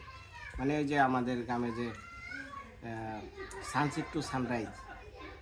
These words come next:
আমার বাড়ির ভিডিও দেখাইছে। ভিডিওটা আপনারা কিন্তু মনোযোগ সহকারে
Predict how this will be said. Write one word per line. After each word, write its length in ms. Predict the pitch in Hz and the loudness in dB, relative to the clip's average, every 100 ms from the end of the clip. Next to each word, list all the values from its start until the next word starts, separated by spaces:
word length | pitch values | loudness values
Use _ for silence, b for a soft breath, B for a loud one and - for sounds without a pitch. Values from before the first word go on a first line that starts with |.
| - - - 120 | -14 -14 -8 0
আমার 180 | 123 120 | 2 6
বাড়ির 280 | 127 143 143 117 - 120 | 8 10 8 4 -6 -2
ভিডিও 180 | 117 131 | 2 2
দেখাইছে। 400 | 113 107 98 - - - - - - - - - - | 2 0 -4 -10 -12 -16 -18 -18 -18 -16 -16 -14 -4
ভিডিওটা 260 | 120 143 131 | 2 6 6
আপনারা 220 | 127 131 127 | 6 4 2
কিন্তু 140 | 135 139 | 4 6
মনোযোগ 280 | 143 139 131 - | 6 4 2 -2
সহকারে 280 | 113 113 | -2 -2